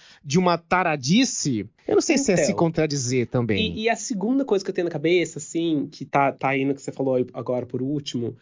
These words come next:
Speaker 2: é que a pessoa, ela vai ficar com você enquanto ela quiser. O momento que a pessoa não quiser mais,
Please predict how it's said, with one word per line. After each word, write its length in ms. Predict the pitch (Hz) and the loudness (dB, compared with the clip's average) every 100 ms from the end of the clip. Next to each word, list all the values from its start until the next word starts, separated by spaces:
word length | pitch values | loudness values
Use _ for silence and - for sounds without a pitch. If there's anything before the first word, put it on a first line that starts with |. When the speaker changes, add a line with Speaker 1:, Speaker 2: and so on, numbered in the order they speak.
| - | -2
Speaker 2:
é 120 | 160 | -2
que 800 | 156 - 170 170 165 160 160 135 - | -2 -6 -4 -2 -2 -2 -2 -4 -10
a 80 | - | -10
pessoa, 280 | 151 165 190 | -4 0 2
ela 80 | 196 | 2
vai 100 | 185 | 0
ficar 200 | 175 156 | -4 -20
com 120 | 147 | -10
você 240 | 143 - 151 | -10 -4 -2
enquanto 280 | 151 160 160 | -2 -4 -4
ela 120 | 170 | -6
quiser. 420 | 214 226 117 - _ _ - | -6 -4 -4 -6 _ _ -2
O 40 | |
momento 320 | 156 143 175 190 | 2 2 2 -2
que 60 | |
a 40 | 240 | -6
pessoa 240 | 202 156 | -4 -2
não 140 | 156 | -2
quiser 240 | 180 160 131 | -4 -4 -2
mais, 760 | 143 147 131 110 107 - - | 0 -2 -2 -4 -10 -16 -20